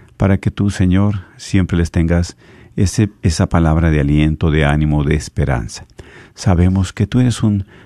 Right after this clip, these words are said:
Dios de amor, un Dios de misericordia, que siempre te haces presente y estás presente a cada momento de nuestras vidas. Inclusive en los momentos más difíciles, ahí estás tú.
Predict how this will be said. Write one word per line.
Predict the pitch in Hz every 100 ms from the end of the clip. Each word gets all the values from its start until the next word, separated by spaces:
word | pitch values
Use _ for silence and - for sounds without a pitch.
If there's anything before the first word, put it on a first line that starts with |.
| _
Dios | - 98 92
de | 85
amor, | 73 82 90
un | 92
Dios | 87 87
de | 82
misericordia, | 76 78 71 - 90 90 92
que | 87 - 80 80 - - - - _ _ _
siempre | - 113 104 98
te | 92 95
haces | 90 - 82
presente | - 85 - 98 92 - 73 78 - _
y | - 107
estás | 95 - 143 147
presente | - 90 - 82 65 - - - - - - -
a | 90
cada | - 95 90
momento | 73 71 80 69 73
de |
nuestras | 69 67 - 71
vidas. | 67 64 76 - - _ _ _ _ -
Inclusive | 98 - 80 101 95
en |
los | 95 85
momentos | 78 87 85 90
más | 92 80
difíciles, | 80 120 117 87 73 - _
ahí | - 90 82
estás | 80 82 73
tú. | - 76